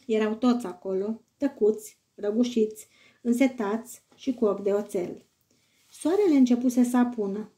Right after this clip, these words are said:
Într-o jumătate de oră, micul popor al stâncilor avea să-și termine lucrul, iar doleii, precum știți, nu luptă bine în timpul serii.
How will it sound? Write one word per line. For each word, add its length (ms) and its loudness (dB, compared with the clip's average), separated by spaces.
Într-o 260 0
jumătate 540 2
de 200 -2
oră, 260 2
micul 340 4
popor 340 0
al 160 0
stâncilor 760 0
avea 300 0
să-și 240 -6
termine 500 4
lucrul, 460 -8
iar 280 -2
doleii, 460 2
precum 340 -2
știți, 540 -2
nu 200 4
luptă 400 0
bine 400 2
în 160 0
timpul 340 -2
serii. 520 -8